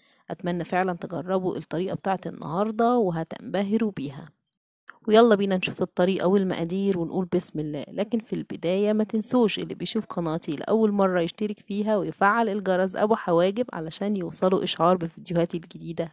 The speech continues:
أول بأول. وكالعادة أول حاجة هبدأ بيها مقدار الدقيق، وأنا هستخدم كيلو، وأي نوع نقدر إن احنا نستخدمه سواء دقيق فاخر أو لجميع الأغراض،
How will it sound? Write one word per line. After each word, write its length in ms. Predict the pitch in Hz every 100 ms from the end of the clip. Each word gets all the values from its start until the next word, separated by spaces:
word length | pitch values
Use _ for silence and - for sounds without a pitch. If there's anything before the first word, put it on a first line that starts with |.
| -
أول 280 | 190 180 143
بأول. 340 | - - - - - _ _ _ _ _ _ _ -
وكالعادة 540 | 269 240 214 226 214
أول 220 | - 208
حاجة 260 | 196 208 180
هبدأ 320 | 185 196 180
بيها 320 | 180 190 202
مقدار 340 | 180 - 180 196
الدقيق، 440 | 175 165 202 214
وأنا 260 | 208 202 175
هستخدم 460 | - 190 185 160
كيلو، 360 | 160 - - - - _ _ _ _
وأي 360 | 220 - 294 220
نوع 220 | 214 240
نقدر 320 | 226 214 180
إن 80 | 185
احنا 180 | 214 180
نستخدمه 640 | 190 - 170 165 156 175
سواء 300 | 175 220 240
دقيق 300 | 180 196 190
فاخر 480 | - 196 214 - 220 -
أو 160 | 202
لجميع 400 | 175 165 175 208
الأغراض، 680 | 185 185 175 185 202 220 208